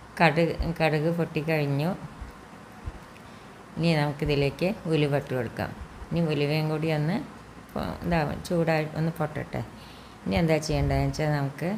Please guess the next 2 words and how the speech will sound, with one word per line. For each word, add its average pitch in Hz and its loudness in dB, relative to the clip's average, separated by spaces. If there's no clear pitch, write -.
ഇതിലേക്ക്, 139 0
ഉം, 147 -2